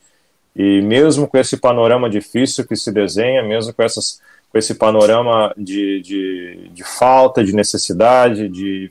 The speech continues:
falta de emprego, falta de, de, de finanças nas casas das famílias, a gente espera que de alguma forma a gente encontre esse equilíbrio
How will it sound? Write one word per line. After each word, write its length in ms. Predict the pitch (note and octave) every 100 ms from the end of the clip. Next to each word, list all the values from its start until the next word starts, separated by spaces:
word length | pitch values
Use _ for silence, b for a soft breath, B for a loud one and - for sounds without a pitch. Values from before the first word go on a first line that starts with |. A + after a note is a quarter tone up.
| -
falta 300 | A2+ A2+ G#2+
de 100 | F#2+
emprego, 500 | F#2+ A2 B2+ B2+ A2
falta 440 | - A2+ A2+ A2
de, 260 | F#2+ G2+ F#2+
de, 140 | F#2
de 120 | F#2
finanças 460 | G2+ - G#2 A2+ -
nas 160 | G#2+ -
casas 220 | A2 G#2+
das 140 | G#2+
famílias, 540 | G#2+ G2+ A2+ B2+ - b b b b
a 100 | -
gente 220 | G#2 A2+ A#2
espera 400 | - A2+ A#2 A#2+
que 260 | - A2+
de 120 | G2
alguma 340 | G#2+ F#2+ A#2 B2
forma 300 | - A#2 A#2
a 40 |
gente 220 | A#2 -
encontre 480 | A2 - A2+ C3+ C3+
esse 160 | B2+ C3
equilíbrio 560 | - A#2 A2 B2 B2+